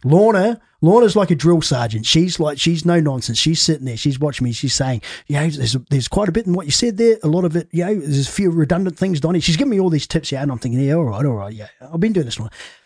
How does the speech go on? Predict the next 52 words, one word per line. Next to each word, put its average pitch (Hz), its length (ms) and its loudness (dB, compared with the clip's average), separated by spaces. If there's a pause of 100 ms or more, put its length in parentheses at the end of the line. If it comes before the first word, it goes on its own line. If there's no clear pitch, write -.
(280)
By 185 120 6
the 170 60 2
third 339 340 2
week, 349 380 0
I'm 160 100 2
starting 165 320 0
to 135 60 -2
get 120 240 -2
it 107 80 -6
a - 20 -10
bit, 101 220 -10
you 120 80 -2
know, 113 100 -2
I'm 120 100 -2
sitting 139 260 -2
there, 143 120 2
I'm 123 140 0
listening 143 280 0
to 120 80 -4
these 117 160 -6
ladies. 113 300 -8
Uh, 104 80 -12 (300)
by 156 100 4
the 156 80 2
fourth 320 380 4
week, 156 320 0 (240)
I'm 165 180 6
number 147 200 2
one 131 200 2
lady. 113 360 0 (1160)
I'm 202 160 6
the 196 60 0
one 190 120 2
who 170 80 4
stops 175 260 0
you 170 80 4
and 143 100 0
says, 170 140 0
"Whoa, 269 180 2
hold 254 240 0
on. 214 380 -2 (580)
Hold 226 220 2
on. 208 320 0 (240)
How - 140 2
do 233 80 2
you 202 60 2
think 208 180 -4
they're 170 100 -4
gonna 160 180 -2
feel 202 360 -2
about 123 280 -4
that?" - 260 -12